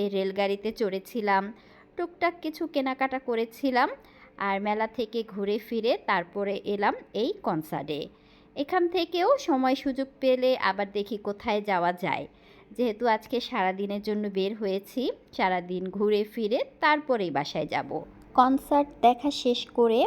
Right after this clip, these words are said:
তারপরে আমরা এসেছিলাম রবীন্দ্র সরোবর। এখানে এসে একটা রেস্টুরেন্টে ঢুকলাম, যার নাম ছিল পানসি। তো আপনাদের ভাইয়া চাচ্ছিল হালকা পাতলা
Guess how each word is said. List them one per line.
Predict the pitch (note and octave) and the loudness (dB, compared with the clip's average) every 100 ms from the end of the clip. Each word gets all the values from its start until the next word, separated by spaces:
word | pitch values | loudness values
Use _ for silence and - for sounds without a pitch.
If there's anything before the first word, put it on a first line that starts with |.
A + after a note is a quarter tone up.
| - - - - | 0 -12 -20 2
তারপরে | G#3+ G3 G3 G3+ G3 G3+ - F#3 | 4 4 2 2 4 2 2 0
আমরা | F#3+ F#3+ F#3+ F#3 | 0 2 0 0
এসেছিলাম | F#3 G3+ - - A3 G#3 D4 B4 - - A#3+ | -4 -8 -8 -6 2 4 2 -2 -14 -6 6
রবীন্দ্র | C4 C#4 C#4 C4+ F4 - - | 8 10 10 10 8 6 -2
সরোবর। | - F3 C#3+ C3+ - - _ - - - - - - | 0 2 2 0 -2 -8 _ -20 -20 -20 -20 -18 -4
এখানে | D4 F#4 F4 F4 E4+ D#4+ - C4 | 0 4 6 6 6 2 0 0
এসে | C4 D4+ C#4+ C#4+ - G#3+ | 2 2 4 4 2 -4
একটা | - A#3 A3+ | 0 0 0
রেস্টুরেন্টে | A#3 - B3 A#3+ A#3+ B3 A3+ | -2 -2 0 0 0 -2 0
ঢুকলাম, | A3 - G#3 A3 A4 - - A3+ | -2 2 4 4 2 -4 -8 2
যার | G#3 G3 F#3+ | 4 4 -2
নাম | G3 G#3 - | -2 -6 -6
ছিল | A3 G#3 G3+ G#3 | -4 -2 0 0
পানসি। | F#3+ G#3 - A3 C#4+ A#4+ - - - - - | 0 0 -4 -2 -2 -4 -12 -20 -20 -18 0
তো | A#3 | 0
আপনাদের | A#3 B3 B3 B3+ | 2 0 0 2
ভাইয়া | B3 A3+ A3+ | 2 2 2
চাচ্ছিল | G#3+ G#3 - A#3+ A3 D4 - | 0 -2 -4 -4 0 0 0
হালকা | C4+ C#4 C#4+ C4+ | -4 -2 0 0
পাতলা | B3+ - | -2 0